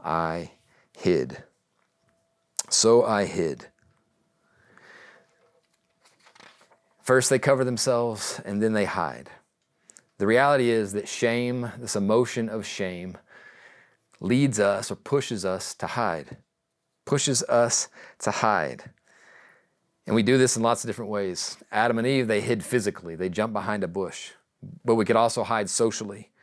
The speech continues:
We can also hide emotionally. And we can hide intellectually. In fact, they tried to.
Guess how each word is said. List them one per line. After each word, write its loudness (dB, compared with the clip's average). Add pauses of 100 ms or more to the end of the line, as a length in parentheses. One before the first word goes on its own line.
(140)
We -20
can -4
also 2
hide -2
emotionally. -8 (480)
And -4
we 0
can 0
hide 0 (160)
intellectually. -8 (240)
In -8
fact, 0
they 4
tried 0
to. -8